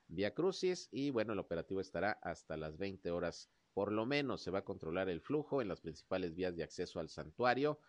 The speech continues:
desde el cruce del Boulevard Revolución y calle Comonfort, así como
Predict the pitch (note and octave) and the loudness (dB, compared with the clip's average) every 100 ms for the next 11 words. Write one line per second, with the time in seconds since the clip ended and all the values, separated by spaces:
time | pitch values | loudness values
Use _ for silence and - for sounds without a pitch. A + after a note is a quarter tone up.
0 | - _ F2+ E2 F2 G#2 G#2+ G#2+ F2+ D#2+ | -20 _ -2 0 -2 0 0 0 0 0
1 | D#2+ F#2 F#2 E2+ D#2 - F2 F2+ F2+ F2 | 2 2 2 0 -2 -4 -4 -2 -2 -2
2 | - D2+ D2+ - C#3+ A#2+ G2 - F#2 E2 | -4 -8 -4 0 0 0 -4 -6 -4 -2
3 | D#2 | -4